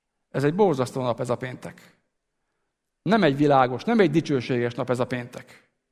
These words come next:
Ez a péntek egy olyan nap, amikor azt mondod, hogy fú, nem akarom ezt látni sem. És néha úgy vagyunk mi mindannyian,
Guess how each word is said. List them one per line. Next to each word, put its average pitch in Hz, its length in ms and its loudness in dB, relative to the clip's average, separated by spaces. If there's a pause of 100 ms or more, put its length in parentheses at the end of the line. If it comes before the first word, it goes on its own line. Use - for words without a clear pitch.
(400)
Ez 156 120 0
a 180 60 6
péntek 226 380 4
egy 202 140 2
olyan 226 240 4
nap, 196 260 2
amikor 180 800 2
azt 202 240 4
mondod, 175 360 0
hogy 170 320 0 (420)
fú, 131 300 -2 (2500)
nem 208 180 2
akarom 151 300 4
ezt 143 120 0
látni 135 340 2
sem. - 320 -10 (1400)
És - 80 -20
néha 220 200 6
úgy 220 200 4
vagyunk 196 400 6
mi 185 140 2
mindannyian, 165 840 2